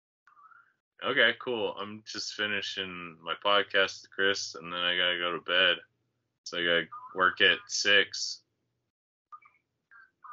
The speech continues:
Yeah, now you're on it, so you're gonna be famous now to J P and Brian. And, yep,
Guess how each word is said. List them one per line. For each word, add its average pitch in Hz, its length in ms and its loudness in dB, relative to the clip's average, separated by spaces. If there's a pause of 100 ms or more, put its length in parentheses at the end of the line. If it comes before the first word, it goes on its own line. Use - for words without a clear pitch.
(1400)
Yeah, 101 260 6
now 98 180 6
you're 107 200 6
on 110 220 2
it, 85 120 -2
so 87 220 -8
you're 90 240 -4
gonna 95 180 -4
be 90 140 -10
famous 90 600 -2
now 85 480 0
to 80 260 -4 (760)
J 98 260 6
P 98 260 0
and 92 180 0
Brian. 87 460 4 (720)
And, 80 280 -8 (4000)
yep, 95 200 2